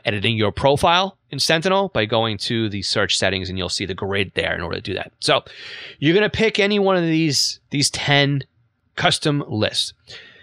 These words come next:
So what you'll wanna do optionally is set a name. You wanna call it aviation, go for it. You can leave it as custom zero if you want. I mean, as long as you know what it is, that, that,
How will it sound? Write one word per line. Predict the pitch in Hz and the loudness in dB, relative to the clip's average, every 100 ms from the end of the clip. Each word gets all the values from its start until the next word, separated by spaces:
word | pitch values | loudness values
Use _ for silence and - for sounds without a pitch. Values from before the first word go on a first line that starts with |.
| - _ _ _ _ | -20 _ _ _ _
So | - 147 | 0 2
what | 156 | 4
you'll | 160 151 | 2 4
wanna | 170 190 | 2 2
do | 190 226 | 2 2
optionally | 131 139 - 185 180 190 | 4 4 4 0 2 2
is | 175 | 0
set | - 196 | 0 0
a | |
name. | 220 196 - - _ | 0 0 -4 -12 _
You | 95 | -12
wanna | 90 | -12
call | 90 104 110 | -6 -6 -2
it | 117 | 0
aviation, | 117 117 139 160 233 | 2 4 4 2 -2
go | 208 247 | 0 0
for | 247 - 82 | 0 -2 -2
it. | - - _ | -4 -12 _
You | 120 | -12
can | 98 107 | -6 -2
leave | 120 | 2
it | 139 | 4
as | 143 | 2
custom | - 156 - 170 165 | 2 2 4 2 2
zero | 139 196 220 104 | 4 4 4 2
if | - | -2
you | 92 | -6
want. | 90 - | -6 -10
I | - | -12
mean, | 107 110 | -10 -4
as | 113 | 0
long | 139 | 2
as | 180 | 4
you | 196 | 2
know | 180 | 4
what | 170 156 | 4 4
it | 151 | 4
is, | 139 123 120 107 | 4 4 2 -2
that, | - 120 - | -2 -2 0
that, | 113 | -4